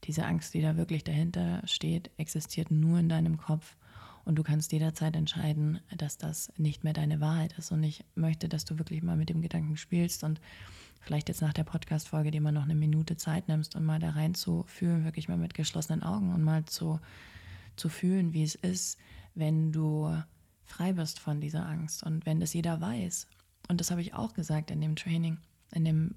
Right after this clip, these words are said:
in der Welcome Ceremony, wir haben alle Angst.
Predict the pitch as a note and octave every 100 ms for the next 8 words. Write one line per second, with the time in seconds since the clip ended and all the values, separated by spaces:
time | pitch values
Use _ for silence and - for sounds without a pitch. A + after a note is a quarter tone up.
0 | - D#3 E3 E3+ F#3+ - F3 G3+ - -
1 | F3+ F3+ F3 F3 F#3+ - _ _ _ _
2 | - D#3+ D#3 D#3 D#3+ - - E3 G#3 F3
3 | - E3 E3 D#3 - -